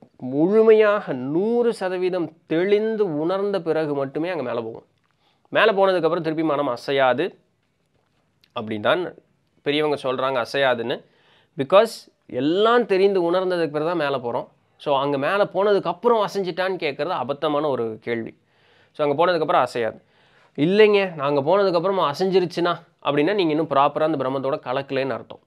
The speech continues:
அதுதான் உண்மை. சரிங்களா? So, அந்த புரிதல்ல நீங்க என்னைக்குமே இருங்க. அடுத்த ஒரு கேள்வி என்ன கேட்குறாருன்னா, "நாம் இந்த இன்பத்தையோ துன்பத்தையோ அனுபவிக்க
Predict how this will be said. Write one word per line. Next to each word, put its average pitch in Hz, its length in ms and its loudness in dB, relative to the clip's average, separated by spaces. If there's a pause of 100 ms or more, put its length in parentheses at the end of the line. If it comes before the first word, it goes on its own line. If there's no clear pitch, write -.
அதுதான் 127 320 0
உண்மை. 107 260 -8 (540)
சரிங்களா? 139 240 -6
So, 151 160 -6
அந்த 123 160 -4
புரிதல்ல 147 420 0
நீங்க 131 180 -4
என்னைக்குமே 117 360 -6 (420)
இருங்க. 113 360 -10 (840)
அடுத்த 214 300 0
ஒரு 165 400 4
கேள்வி 160 240 0
என்ன 147 140 2
கேட்குறாருன்னா, 131 760 -2 (440)
"நாம் 156 200 2
இந்த 156 180 0
இன்பத்தையோ 170 680 -2
துன்பத்தையோ 160 540 -2
அனுபவிக்க 147 960 -2